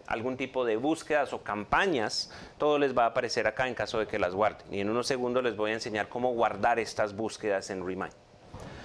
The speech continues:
Por último, Listing Updates. Listing Updates te va a dar al azar propiedades que recientemente hayan cambiado en el M L S, no importa en dónde.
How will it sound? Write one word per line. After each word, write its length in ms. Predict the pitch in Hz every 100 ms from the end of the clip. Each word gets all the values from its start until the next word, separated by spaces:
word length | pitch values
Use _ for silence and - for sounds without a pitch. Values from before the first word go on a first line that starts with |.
| - - -
Por 160 | 147 170
último, 420 | 196 202 208 214
Listing 460 | 156 190 196 196 190
Updates. 800 | 185 214 240 247 - - - - - - -
Listing 400 | 180 226 254 214
Updates 540 | 190 196 202 202 -
te 100 | 156
va 160 | 135 147
a 40 |
dar 320 | 170 165 - - - - - -
al 180 | 143 151
azar 580 | 131 - 170 107 117 - - - - - - - - - - - - - - -
propiedades 640 | - 165 170 170 180 214 -
que 120 | 190
recientemente 720 | 165 156 180 175 190 180 170
hayan 220 | 175 175 160
cambiado 400 | 147 135 131 147
en 100 | 139
el 100 | 120
M 140 | 120
L 100 | 117
S, 340 | - - - -
no 140 | 127
importa 340 | 180 175 175 170
en 100 | 156
dónde. 260 | 123 87